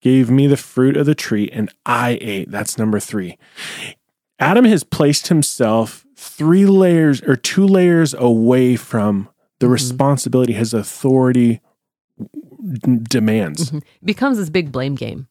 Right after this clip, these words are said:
Speaker 1: Yeah.
Speaker 2: all the way down.
Speaker 1: Yeah.
Speaker 2: <laughs> Starting with Adam. <laughs>
Speaker 1: Oh, it's so true. And Eve is a little better.
Speaker 2: Mm-hmm.
Speaker 1: <laughs> Eve says,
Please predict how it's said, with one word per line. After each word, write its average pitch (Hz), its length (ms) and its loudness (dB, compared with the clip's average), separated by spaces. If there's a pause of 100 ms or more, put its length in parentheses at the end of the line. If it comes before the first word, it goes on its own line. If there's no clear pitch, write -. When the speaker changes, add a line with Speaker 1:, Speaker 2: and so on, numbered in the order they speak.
Speaker 1:
Yeah. 131 260 -2
Speaker 2:
all 175 140 2
the 180 80 -2
way 156 160 0
down. 123 340 -8
Speaker 1:
Yeah. 190 280 2
Speaker 2:
<laughs> - 140 -10
Starting 220 280 2
with 180 120 0
Adam. 170 380 -2 (240)
<laughs> 320 160 -4 (2000)
Speaker 1:
Oh, 156 120 0
it's - 140 -8
so 165 180 0
true. 156 280 0 (380)
And 175 300 0 (1000)
Eve 202 160 4
is 220 120 2
a 180 40 2
little 165 160 4
better. 117 360 -4 (100)
Speaker 2:
Mm-hmm. 170 1000 -4 (100)
Speaker 1:
<laughs> - 160 -20
Eve 175 440 2
says, 139 460 -2